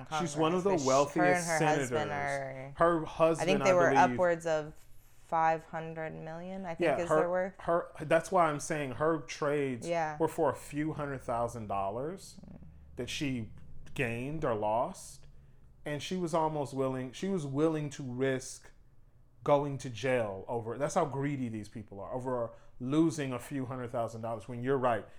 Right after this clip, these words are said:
Speaker 2: she's worth
Speaker 1: Like
Speaker 2: hundreds,
Speaker 1: five hundred, I think I read five hundred million.
Speaker 2: hundreds of millions of dollars.
Speaker 1: Yeah.
Speaker 2: Her husband,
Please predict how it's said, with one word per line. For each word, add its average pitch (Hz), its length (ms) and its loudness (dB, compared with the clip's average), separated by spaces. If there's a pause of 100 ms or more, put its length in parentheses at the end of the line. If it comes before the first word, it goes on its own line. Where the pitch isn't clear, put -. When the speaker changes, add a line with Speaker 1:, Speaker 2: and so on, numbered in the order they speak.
(100)
Speaker 2:
she's 135 300 -6
worth 123 480 0 (680)
Speaker 1:
Like 160 160 4
Speaker 2:
hundreds, 151 240 -2
Speaker 1:
five 160 260 6
hundred, 160 240 -4
I 165 60 2
think 175 220 -4
I 165 120 2
read 156 320 0
five 147 240 0
hundred 147 280 -10
million. 139 120 -12
Speaker 2:
hundreds 156 320 -2
of 131 80 -6
millions 117 340 -6
of 107 60 -12
dollars. 98 320 -12
Speaker 1:
Yeah. - 280 -8
Speaker 2:
Her 175 180 0
husband, 139 520 -2